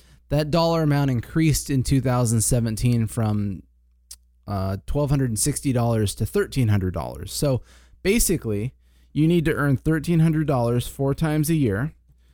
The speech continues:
So es-, essentially, what is that? Thirteen hundred times four.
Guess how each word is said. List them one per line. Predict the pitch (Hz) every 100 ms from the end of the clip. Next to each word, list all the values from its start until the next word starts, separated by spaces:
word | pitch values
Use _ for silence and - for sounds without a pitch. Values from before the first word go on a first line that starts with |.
| _ _
So | - 143
es-, | 120 165 _ -
essentially, | - 147 143 151 139 127 123
what | 120 127
is | 113
that? | 101 98 95
Thirteen | 113 110 - 110 107
hundred | 107 107 107 104 -
times | 110 101 98
four. | - 120 110 107 110